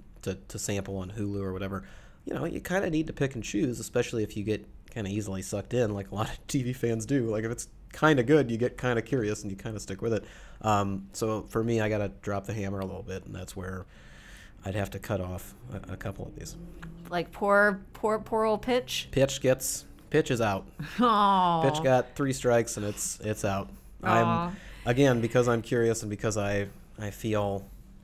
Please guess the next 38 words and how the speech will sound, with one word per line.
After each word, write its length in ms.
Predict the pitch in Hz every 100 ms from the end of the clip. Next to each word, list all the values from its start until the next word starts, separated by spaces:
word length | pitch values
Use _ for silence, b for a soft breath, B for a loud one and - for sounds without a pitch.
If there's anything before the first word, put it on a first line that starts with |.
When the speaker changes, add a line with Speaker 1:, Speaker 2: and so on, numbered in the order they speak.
| B B B B B B B B B B B B B B B B B
Speaker 1:
I 60 |
have 140 | 131 110
mixed 360 | 127 131 - -
feelings 520 | - 117 113 104 101
about 260 | 104 98 98
my 160 | 101
own 180 | 107 113
reaction 480 | 101 98 104 - 98
to 80 | 95
Pitch. 380 | 92 90 - - -
Um, 400 | 107 92 92 90
I 140 | 104 101
will 360 | 104 98 95
sample 560 | - - 98 95 95 92
episode 420 | 101 - - 92
two, 300 | - 135 208 - b b -
but 400 | 95 95 - - - -
yeah, 280 | 98 90 73 -
that 160 | - -
first 240 | 110 -
episode 240 | - - -
was 100 | -
tough. 300 | - - - -
Speaker 2:
I 100 | 196
know. 260 | 190 - 196 - -
I, 240 | 196 208 240
you 340 | 226 220 240 294
are, 360 | 311 262 226 - - -
Ben 320 | 196 277 381
is 260 | 415 254
not 420 | 233 233 226 220 -
in 120 | 208
the 60 |
majority 580 | 185 170 170 170 165 160
of 80 | 147
people, 320 | - 156 147
I 120 | 143
feel, 520 | 139 156 131 120 123